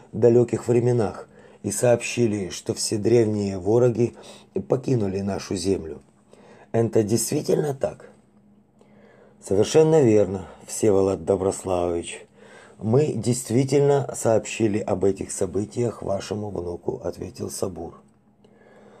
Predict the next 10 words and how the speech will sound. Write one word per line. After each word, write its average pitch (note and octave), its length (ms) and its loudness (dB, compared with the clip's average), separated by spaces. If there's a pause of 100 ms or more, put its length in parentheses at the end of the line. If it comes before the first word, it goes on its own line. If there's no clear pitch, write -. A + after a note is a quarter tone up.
(200)
Но A#2 180 0
как C3+ 200 0
тогда C3+ 280 6
следует B2 540 4
понимать A2+ 540 2 (240)
происходящие A#2 920 2
ныне A#2 300 0
события, G2 640 -4 (540)
кои A2 260 6
показывают, A#2 800 4